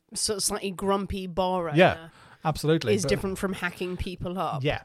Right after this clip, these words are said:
Speaker 2: exactly. And people are demanding to know what the hell is going on. Now, investigators know that Joe's handyman,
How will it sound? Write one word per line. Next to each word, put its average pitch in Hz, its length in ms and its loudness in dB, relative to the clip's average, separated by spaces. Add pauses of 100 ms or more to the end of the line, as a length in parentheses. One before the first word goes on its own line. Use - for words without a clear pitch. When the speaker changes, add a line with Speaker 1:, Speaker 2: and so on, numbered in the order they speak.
(160)
Speaker 2:
exactly. 123 760 -4
And 123 220 -2
people 175 220 4
are 147 80 4
demanding 139 440 0
to 127 60 -4
know 117 140 -2
what 117 100 -4
the 107 80 -6
hell 117 380 -4 (100)
is 107 160 -8
going 101 380 -6
on. 98 240 -8 (120)
Now, 175 160 2
investigators 214 460 2
know 131 460 6
that 143 180 -6
Joe's 170 300 2
handyman, 170 720 0